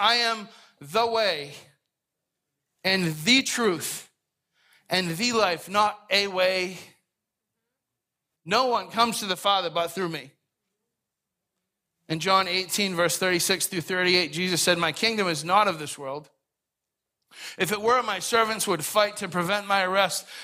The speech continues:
by the Jewish leaders, but now my kingdom is from another place." "You are a king then?" said Pilate.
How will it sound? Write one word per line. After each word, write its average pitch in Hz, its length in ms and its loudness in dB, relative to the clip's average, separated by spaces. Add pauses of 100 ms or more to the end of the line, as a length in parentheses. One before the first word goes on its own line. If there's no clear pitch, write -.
(120)
by 185 100 6
the 180 100 2
Jewish 196 320 0
leaders, 202 320 2
but 175 200 -2
now 208 200 2
my 214 160 0
kingdom 214 380 -2
is 180 100 0
from 196 200 0
another 185 340 2
place." 170 560 -2 (1300)
"You 202 160 -2
are 185 160 4
a 160 40 -8
king 262 360 -2
then?" 262 260 0
said 247 260 0
Pilate. 262 460 0